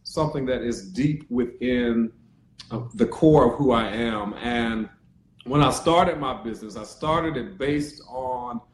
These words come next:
a quote that I learned from Doctor, the late Doctor Miles Monroe. And he simply said this. He said,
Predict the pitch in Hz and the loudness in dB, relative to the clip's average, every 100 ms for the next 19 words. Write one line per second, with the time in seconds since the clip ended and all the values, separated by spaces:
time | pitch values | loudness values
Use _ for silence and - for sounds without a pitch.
0 | _ _ - 113 - 165 147 107 120 120 | _ _ -20 -18 -2 4 4 2 -2 -2
1 | 117 113 123 135 131 127 110 123 127 123 | 0 0 0 0 -2 -4 -2 0 -2 -2
2 | 110 - 117 117 139 143 - 113 113 110 | -6 -2 0 4 4 2 -2 -4 -4 -6
3 | 107 113 113 110 98 98 95 87 104 127 | -2 -2 -2 -6 -14 -12 -12 -14 -14 -12
4 | 131 - 202 175 151 - 107 98 98 127 | -10 -2 -2 0 -2 0 -6 -6 -8 -6
5 | 120 - 123 110 - | -4 0 2 2 -4